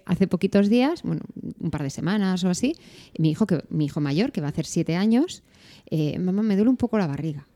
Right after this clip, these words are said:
Y yo pensando, "Este es, es que es caquear de leer o no le gustan los deberes o algo así", ¿no?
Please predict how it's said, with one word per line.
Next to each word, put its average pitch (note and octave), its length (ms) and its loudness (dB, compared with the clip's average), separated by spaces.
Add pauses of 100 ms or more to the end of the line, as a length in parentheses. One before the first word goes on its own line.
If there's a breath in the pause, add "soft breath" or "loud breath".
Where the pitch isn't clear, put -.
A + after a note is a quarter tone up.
(220)
Y D3+ 180 -8
yo D#3+ 100 -2
pensando, C#3+ 400 -4
"Este F3+ 240 -2
es, F3 60 0
es D#3 140 -2
que D#3 180 0
es D#3 100 -2
caquear D3 360 -4
de C#3 80 -4
leer G#3+ 420 2
o D#3 180 4
no E3 120 2
le D#3 80 2
gustan D3 280 -4
los C#3+ 140 -4
deberes A3 580 2
o C#3+ 300 0
algo C#3 180 -6
así", C#3 240 -6
¿no? G#3 120 -2